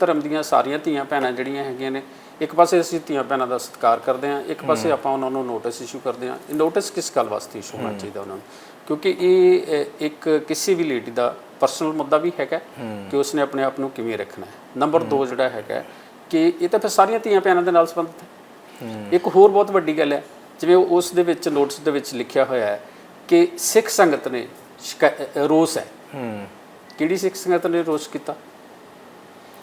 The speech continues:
Speaker 1: ਜਾਂ ਕੌਣ ਨੇ ਉਹ ਜਿਹੜੇ, ਜਿਹੜੇ ਸ਼ਿਕਾਇਤ ਕਰਨ ਵਾਲੇ ਬੰਦੇ ਹੈਗੇ ਨੇ?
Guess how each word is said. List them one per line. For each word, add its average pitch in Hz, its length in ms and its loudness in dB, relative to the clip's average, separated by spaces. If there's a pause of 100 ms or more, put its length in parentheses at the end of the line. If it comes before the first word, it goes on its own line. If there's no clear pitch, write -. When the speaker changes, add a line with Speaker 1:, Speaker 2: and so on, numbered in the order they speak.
(140)
Speaker 1:
ਜਾਂ 139 480 8
ਕੌਣ 143 200 6
ਨੇ 156 120 0
ਉਹ 156 140 0
ਜਿਹੜੇ, 151 520 -2
ਜਿਹੜੇ 139 520 0
ਸ਼ਿਕਾਇਤ 123 340 0
ਕਰਨ 123 180 -2
ਵਾਲੇ 123 160 -2
ਬੰਦੇ 117 220 -8
ਹੈਗੇ 117 180 -8
ਨੇ? 110 80 -14